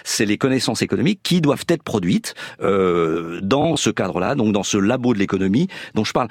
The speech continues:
Un très bon exemple, c'est celui de, du secteur de la santé. On voit très bien qu'aujourd'hui, il y a, il y a beaucoup de technologies digitales qui sont, qui, qui, qui, qui sont prêtes. Euh, tous les profs de l'E P F L ou de Zurich, ils ont, ils développent des, des applications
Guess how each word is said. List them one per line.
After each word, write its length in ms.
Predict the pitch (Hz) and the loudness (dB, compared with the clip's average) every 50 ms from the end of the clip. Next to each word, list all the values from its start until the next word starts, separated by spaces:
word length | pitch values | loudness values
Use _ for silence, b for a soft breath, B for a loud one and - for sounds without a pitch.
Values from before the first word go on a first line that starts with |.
| B B 107 | B B -4
Un 60 | 113 | -4
très 140 | - - 220 | -2 0 0
bon 140 | 202 202 190 | 2 2 2
exemple, 280 | 170 147 170 170 151 | 2 2 0 -2 0
c'est 100 | - 143 | -2 -2
celui 180 | - - 151 139 | -2 -2 -2 -2
de, 100 | 139 135 | -2 -6
du 200 | 120 107 127 131 | -4 -4 -4 -2
secteur 300 | - 139 - - 143 131 | -2 -2 -2 -2 -2 -2
de 40 | 143 | -2
la 80 | 143 | -2
santé. 400 | - - 190 185 240 117 110 98 - B B B B B B | -2 -4 -2 0 0 -2 -2 -2 -6 B B B B B B
On 80 | - 117 | -2 0
voit 120 | 120 135 | 0 0
très 140 | - - 165 | 0 0 0
bien 180 | 147 156 156 143 | 0 0 0 0
qu'aujourd'hui, 360 | 135 127 123 120 107 123 135 | 0 0 0 0 2 2 2
il 80 | 123 104 | 2 2
y 60 | 90 | 0
a, 80 | 85 - | -2 -2
il 60 | 92 | -4
y 60 | 85 | -4
a 60 | 90 | -4
beaucoup 460 | 87 92 110 180 233 180 - - 202 165 | -4 -2 0 2 2 2 2 0 0 0
de 40 | |
technologies 460 | - 127 110 - 107 98 98 90 95 90 | 0 -2 -2 0 -2 -2 0 -2 -4 -4
digitales 420 | 85 82 95 90 - 98 85 85 | -4 -4 -4 -2 -2 -4 -4 -4
qui 100 | - 76 | -6 -6
sont, 220 | - - 73 69 B B B B | -6 -4 -6 -6 B B B B
qui, 160 | - - 107 - | -10 -10 -10 -10
qui, 220 | _ - 113 110 | _ -8 -8 -8
qui, 180 | - - 104 - | -6 -10 -10 -8
qui 140 | - - | -6 -4
sont 180 | - - 92 82 | -2 -2 -2 -2
prêtes. 340 | - - - 226 - - - B B B B B B - | -2 -4 -4 -4 -6 -10 -16 B B B B B B -6
Euh, 100 | - - - | -6 -4 0
tous 120 | - 240 233 | 2 4 4
les 120 | 175 - | 4 4
profs 360 | - - 139 143 147 131 113 | 2 0 0 0 0 0 0
de 80 | 107 110 | 2 2
l'E 120 | 110 110 | 2 2
P 220 | - 117 113 107 101 | 2 2 0 0 0
F 100 | - 127 | 0 0
L 140 | 120 110 | 0 2
ou 100 | 107 101 95 | 2 0 0
de 40 | 95 | 2
Zurich, 460 | 101 110 104 104 117 123 120 107 98 | 2 2 2 2 2 2 2 0 0
ils 180 | 95 90 90 | 0 0 0
ont, 180 | 104 107 107 95 | 0 0 0 0
ils 120 | 101 104 | 0 0
développent 340 | 104 139 127 113 123 123 110 | 0 0 0 0 0 0 0
des, 240 | 98 104 101 104 110 | 0 0 0 0 -4
des 240 | 110 101 101 95 107 | -4 -4 -2 -2 -2
applications 600 | 101 - - 90 113 104 92 - - 113 113 | -4 -4 -4 -4 -2 -2 -2 0 0 -2 -2